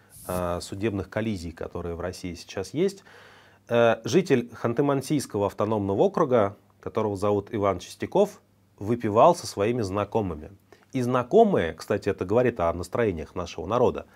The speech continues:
знакомые критиковали С В О. Конкретно они,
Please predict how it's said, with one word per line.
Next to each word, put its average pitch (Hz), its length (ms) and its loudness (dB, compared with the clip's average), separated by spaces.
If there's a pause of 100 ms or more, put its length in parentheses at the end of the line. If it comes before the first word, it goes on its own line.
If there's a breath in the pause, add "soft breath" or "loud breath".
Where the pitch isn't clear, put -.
(120)
знакомые 104 640 -2
критиковали 107 960 2
С - 220 -2
В 101 80 -4
О. 82 260 0 (580 soft breath)
Конкретно 110 460 -2
они, 95 400 -2